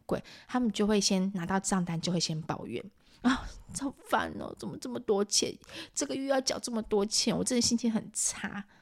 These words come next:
但你们有没有想过一件事情？换个方式去想，“诶，我觉得我越来越厉害了，我有能力可以付出这些钱，我，我是一个有能力可以承担这个家的人，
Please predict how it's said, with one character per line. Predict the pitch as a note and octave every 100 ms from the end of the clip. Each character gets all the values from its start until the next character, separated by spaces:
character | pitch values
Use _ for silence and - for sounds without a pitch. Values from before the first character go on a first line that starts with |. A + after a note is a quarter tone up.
| _ _ _ _ _ _ - -
但 | - C#4+
你 | A#3
们 | G3
有 |
没 | F#3
有 | G#3+
想 | - F3+
过 | F#3+
一 | F#3
件 | F3+ F3+
事 | -
情？ | - -
换 | - C4+
个 | G3+
方 | F3+ F3+ F3+
式 | F3+
去 | F3
想 | E3+ - - _ _ _ _ _ _ - _ -
，“诶， | A#3 C#4 E4 _ _ _ _ - -
我 | G#3+
觉 | A#3 A#3+
得 | A#3 A3+
我 | F3+ F#3+
越 | A#3+
来 |
越 | A3+ A3
厉 | G#3 G#3
害 | F#3 - E3+ -
了， | G#3+ _ _ _ _ - -
我 | A#3+
有 | D4 B3
能 | G3 F3+ G3+
力 | A3
可 | - F#3
以 |
付 | - G3+
出 | F#3+ F#3+
这 | F3+
些 | F3 F3 E3+
钱， | - F3 F#3+ - _ _ _ _ _ _ _ _ - -
我， | G3+ F#3 F#3+ -
我 | A3 G3+
是 | C4+
一 | C4
个 | A#3 G3+ F3+ - _ _ -
有 | G3
能 | F#3+ G3+ A3
力 | D4 B3+
可 | -
以 | G#3
承 | - F3+
担 | F#3+ F#3+
这 | G3
个 | F#3
家 | - E3+
的 | -
人， | - - G#3+